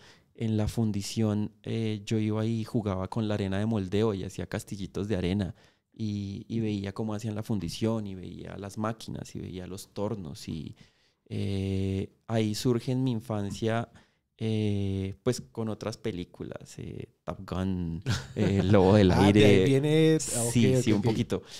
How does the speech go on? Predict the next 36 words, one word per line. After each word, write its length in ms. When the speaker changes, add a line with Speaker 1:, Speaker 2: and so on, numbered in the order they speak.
Speaker 1:
El 160
sueño 340
como 220
de 80
ser 240
piloto 500
y 60
de 120
volar, 420
pero 160
luego 340
tendría 480
asti-, 320
eh, 300
miopía, 480
entonces, 340
paila, 300
eso 240
no, 140
no 160
se 100
pudo 240
hacer. 220
Speaker 2:
<laughs> 580
Speaker 1:
Y, 320
mm, 420
y 440
viene 320
el 120
tema 320
de, 240
bueno, 340
no 200
los 160
puedo 260
volar, 540